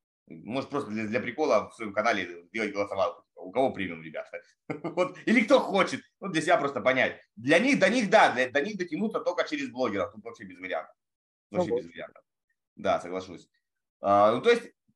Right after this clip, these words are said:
Speaker 1: вернуться к тому же хейту, то есть ты, а, к, э, к, с этим относишься нормально, да? Ты понимаешь, что есть люди вменяемые, люди невменяемые, и как бы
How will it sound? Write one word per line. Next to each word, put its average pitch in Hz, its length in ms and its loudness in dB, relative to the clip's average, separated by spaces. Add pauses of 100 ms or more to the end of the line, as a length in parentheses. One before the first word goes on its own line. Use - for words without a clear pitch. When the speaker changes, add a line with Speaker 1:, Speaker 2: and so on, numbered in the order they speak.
(200)
Speaker 1:
вернуться 196 440 0
к - 40 -4
тому 190 220 2
же 180 80 -6
хейту, 262 280 -2
то 185 60 -2
есть 151 240 -10
ты, 240 360 0
а, 160 600 8 (440)
к, - 40 -2
э, 160 300 0
к, - 100 -4
с 202 180 0
этим 214 200 -2
относишься 160 480 0
нормально, 127 400 2
да? 127 100 -2
Ты 113 80 -14
понимаешь, 175 280 4
что 151 80 0
есть 143 120 0
люди 123 240 -6
вменяемые, 240 500 4
люди 135 160 -2
невменяемые, 160 720 0
и - 20 -14
как 151 180 0
бы 135 160 -8